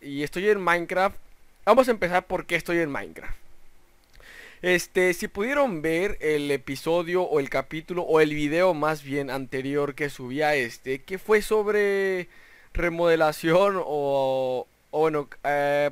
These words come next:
puse piezas nuevas, casi prácticamente compré una nueva computadora, ya una computadora gamer, y este, tuve muchos problemas con,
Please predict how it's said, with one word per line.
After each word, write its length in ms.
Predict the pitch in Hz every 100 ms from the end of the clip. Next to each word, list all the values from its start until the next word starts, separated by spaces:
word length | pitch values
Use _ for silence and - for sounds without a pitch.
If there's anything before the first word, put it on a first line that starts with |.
| -
puse 280 | 185 202 220
piezas 440 | - 196 196 202
nuevas, 480 | 170 165 165 208 202
casi 280 | 190 185 220
prácticamente 880 | - 190 185 - 180 151 156 156 160
compré 380 | 139 131 131
una 160 | 139 147
nueva 240 | 143 143
computadora, 880 | 139 139 127 131 - 143 127 131 180 - - - - _
ya 260 | 139 160 -
una 800 | 175 170 175 170 170 165 156 147
computadora 600 | - 139 143 143 151 165
gamer, 640 | 156 170 165 143 151 156 - _
y 260 | 165 151 156
este, 800 | 147 143 - 147 151 147 147 - - - _ - - -
tuve 200 | 196 226
muchos 280 | 220 233
problemas 1200 | 214 196 185 185 208 214 208 208 202 202 202 196
con, 420 | - 147 143 139